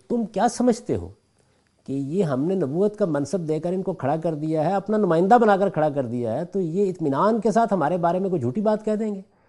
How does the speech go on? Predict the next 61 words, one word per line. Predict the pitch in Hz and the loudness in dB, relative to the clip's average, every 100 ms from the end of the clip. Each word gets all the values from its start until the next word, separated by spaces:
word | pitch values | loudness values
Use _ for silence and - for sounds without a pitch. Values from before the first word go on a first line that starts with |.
| _ _ _ - | _ _ _ -12
یہ | 113 175 | -4 -2
ذرہ | 123 95 101 123 135 190 | -2 -6 -6 -4 -2 -2
برابر | 165 131 151 190 | 2 0 0 -2
جسارت | 135 117 120 190 220 | -2 -2 4 4 4
بھی | 226 | 2
کریں | 208 180 160 | 4 2 2
گے | |
تو | 143 | 0
ہم | 135 | -2
ان | 131 | -2
کی | 127 | -2
رگِ | 107 110 | -2 0
جان | 110 117 | 0 0
کاٹ | 104 90 - | 0 -6 -6
دیں | 95 135 | -8 -8
گے۔ | |
یعنی | 202 165 | -6 -6
ان | 156 | -6
کا | 165 160 | -4 -4
معاملہ | 104 101 120 185 - | -4 -4 -4 -6 0
عام | 131 165 | 2 6
آدمی | 143 127 143 | 4 4 0
کا | 135 | -2
معاملہ | 101 95 117 | -2 -4 -4
نہیں | 107 156 156 | -2 -2 -2
ہے۔ | - - _ _ _ - | -6 -16 _ _ _ -10
عام | 90 135 | -4 0
آدمی | 101 87 98 | 0 -2 -4
کا | 139 | -4
جو | 120 101 | -2 -2
جی | 95 | -2
چاہے | 101 107 | -2 0
کہتا | 127 131 151 | 0 -2 -2
رہے | 131 139 - | -4 -6 -8
اور | 120 | -8
جو | 98 107 | -6 -4
بات | 107 110 113 | 0 0 0
زبان | 120 123 | 0 0
سے | 120 | 0
چاہے | 131 139 | 0 0
نکالتا | 135 117 110 120 120 | 0 0 -2 -2 -4
رہے، | 123 | -6
اللہ | 110 101 | -6 -4
کا | 110 113 | -4 -4
قانون | 95 101 123 | -8 -6 -2
آزمائش | 117 98 104 110 | -2 -2 -4 -4
کا | 143 | -6
کار | 110 113 107 | -4 -4 -4
فرما | 107 113 | -4 -4
رہتا | 123 120 127 | -4 -4 -8
ہے۔ | 131 _ - - _ | -8 _ -20 -20 _
جو | 104 135 | 0 4
ہنگامہ | 123 107 110 135 | 4 4 4 2
چاہے | 117 123 | 4 2
کرتے | 127 113 123 | 2 -2 -2
رہیے، | 127 135 | -2 0
اپنے | 120 117 113 | -2 -2 -2
آپ | 101 104 | -2 -2
کو | 123 | -2
آپ، | 104 107 110 | -2 -2 -4
آ، | 110 98 - - _ - | -4 -4 -8 -18 _ -10